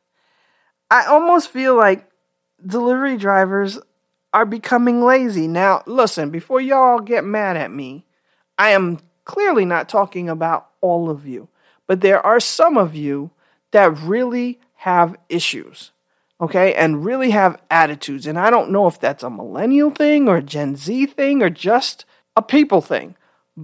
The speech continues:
<laughs> but your job is to deliver the food to the person who ordered it. And some people don't live in a house. They live in an apartment building. So when did we stop going door to door? When did we stop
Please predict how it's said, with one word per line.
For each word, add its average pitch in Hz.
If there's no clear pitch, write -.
<laughs> -
but 214
your 269
job 285
is 294
to 311
deliver 254
the 247
food 247
to 262
the 240
person 226
who 254
ordered 285
it. -
And 277
some 294
people 294
don't 269
live 302
in 285
a 190
house. 139
They 220
live 247
in 285
an 277
apartment 247
building. 127
So -
when 254
did 349
we 294
stop 247
going 247
door 226
to 208
door? 196
When 185
did 262
we 240
stop 226